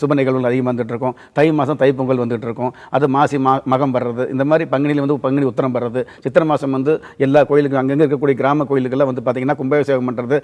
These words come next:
அந்த கோயிலை வந்து மராமத்து பண்றது. வைகாசி மாசம் வந்து பார்த்தீங்கன்னா, நிறைய வந்து சுப முகூர்த்தங்கள் இருக்கிறது, வைகாசி விசாகம் நடத்துறது. இந்த மாதிரி தொடர்ந்து அடுத்து வரக்கூடிய, அடுத்த வைகாசி ஆணி வரைக்கும் அந்த சுப நிகழ்ச்சிகள் அதிகமா வந்துட்டு இருக்கும்.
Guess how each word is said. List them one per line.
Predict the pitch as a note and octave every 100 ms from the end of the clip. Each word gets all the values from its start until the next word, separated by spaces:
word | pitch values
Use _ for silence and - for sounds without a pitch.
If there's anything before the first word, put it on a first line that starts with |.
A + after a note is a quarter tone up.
| -
அந்த | D#3 C#3
கோயிலை | C#3 D#3 C#3
வந்து | C3+ B2+
மராமத்து | C#3 C3+ A#2+
பண்றது. | A#2+ A#2 A2+ B2 - - -
வைகாசி | D3+ E3+ C#3
மாசம் | D3+ C3+ C#3
வந்து | C#3 C3
பார்த்தீங்கன்னா, | C3+ D3+
நிறைய | C3 D#3+
வந்து | D3+ C3+
சுப | C#3+ D3
முகூர்த்தங்கள் | C#3 C3+ C3 B2+
இருக்கிறது, | B2+ C3 C#3+
வைகாசி | C#3 D3+ A#2+
விசாகம் | B2 C#3+ C3+
நடத்துறது. | B2+ C#3+ D3
இந்த | C#3+
மாதிரி | D3 E3+ F3 - -
தொடர்ந்து | - E3 F3
அடுத்து | E3 D3 F3
வரக்கூடிய, | D3+ C#3+ C#3+ C3+
அடுத்த | C3 D#3 E3
வைகாசி | C#3+ D3+ D3+ C#3+
ஆணி | C3+ C#3+
வரைக்கும் | C3+ D3+ F#3+ - - - -
அந்த | D3+ C#3+ C#3 C3+ C3 B2+ B2+ B2
சுப | D3+ F#3
நிகழ்ச்சிகள் | E3 D3+ D3+ E3
அதிகமா | C3+ C3+ C3
வந்துட்டு | B2
இருக்கும். | B2 A#2